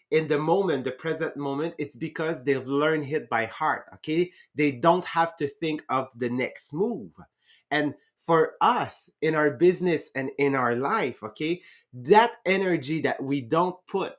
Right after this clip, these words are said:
okay, through simple tasks like getting out of bed,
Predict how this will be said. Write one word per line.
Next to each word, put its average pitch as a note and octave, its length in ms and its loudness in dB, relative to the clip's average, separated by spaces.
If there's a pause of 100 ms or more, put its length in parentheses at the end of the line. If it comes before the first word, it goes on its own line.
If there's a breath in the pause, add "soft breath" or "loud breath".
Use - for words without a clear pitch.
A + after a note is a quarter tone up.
okay, D3+ 320 -2
through D3+ 340 -4
simple E3 580 -2
tasks - 540 0
like B2+ 360 2 (260)
getting C#3 380 6
out C3+ 200 2
of A#2+ 180 -8
bed, C3+ 360 0